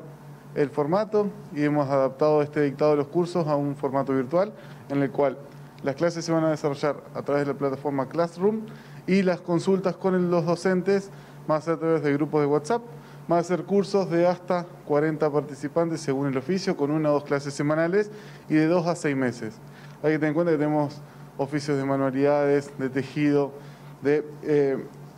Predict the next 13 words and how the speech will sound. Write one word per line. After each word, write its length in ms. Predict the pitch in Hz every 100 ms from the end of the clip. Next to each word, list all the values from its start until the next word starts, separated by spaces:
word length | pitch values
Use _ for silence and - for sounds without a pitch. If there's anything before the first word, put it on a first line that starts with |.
| 156
una 400 | 156 156 147 127 120 - -
in-, 240 | 156 143 -
introducción 480 | 151 156 151 143 175
a 20 |
la 80 | 165
administración 500 | 156 139 147 139 156
general, 540 | 143 143 139 156 170 160 - - - -
em, 840 | 170 156 143 135 131 127 123 117 - - - -
introducción 640 | - 175 165 160 151 - 170
al 300 | 160 147 143 147
taller 280 | 143 139 143
de 120 | 143
radio, 480 | 143 180 196 208